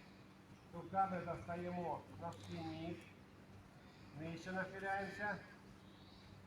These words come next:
Один, два,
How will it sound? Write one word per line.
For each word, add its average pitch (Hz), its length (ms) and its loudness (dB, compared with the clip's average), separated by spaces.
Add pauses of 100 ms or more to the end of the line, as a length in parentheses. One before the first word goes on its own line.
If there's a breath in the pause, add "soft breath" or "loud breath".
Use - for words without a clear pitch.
(2250)
Один, 156 420 2 (600)
два, - 220 8